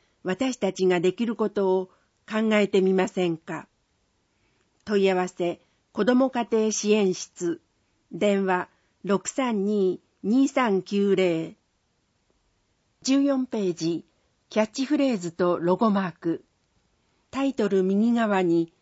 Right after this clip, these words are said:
スーパースマートシティのキャッチフレーズとロゴマークが掲載されています。キャッチフレーズは、ハローニューシティ、新しい街の暮らし、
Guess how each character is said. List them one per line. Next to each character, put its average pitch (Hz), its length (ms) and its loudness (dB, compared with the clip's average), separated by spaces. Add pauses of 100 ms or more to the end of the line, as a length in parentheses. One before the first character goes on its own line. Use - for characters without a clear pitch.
(180)
ス - 220 0
ー 302 60 2
パ 285 180 0
ー 277 60 0
ス 285 120 -2
マ 269 180 2
ー 262 40 -2
ト 262 140 -2
シ 254 180 -6
テ 185 140 -4
ィ 175 140 2
の 165 260 -2 (320)
キ 214 100 -4
ャ 214 60 -2
ッ 214 60 -20
チ 262 140 -4
フ 262 120 -2
レ 262 180 4
ー 202 40 -2
ズ 180 160 -6
と 170 340 -2 (220)
ロ 180 140 4
ゴ 269 140 4
マ 285 160 6
ー 277 40 -4
ク 202 140 -6
が 180 220 -4
掲 208 220 -2
載 185 240 -2
さ 180 120 -4
れ 175 140 0
て 160 120 -4
い 156 140 0
ま 151 160 -4
す。 - 300 -20 (1000)
キ 233 100 0
ャ 233 60 0
ッ - 80 -14
チ 285 120 -4
フ 277 140 -2
レ 269 140 2
ー 196 60 -2
ズ 170 120 -8
は、 175 260 -4 (300)
ハ 285 160 -2
ロ 233 240 4
ー 202 40 2
ニ 202 200 2
ュ 254 60 4
ー 247 40 0
シ 208 220 -4
テ - 120 -2
ィ、 156 320 0 (760)
新 277 360 0
し 269 220 -2
い 262 60 0
街 226 260 -2
の 226 160 0
暮 190 180 0
ら 185 80 0
し、 165 340 -4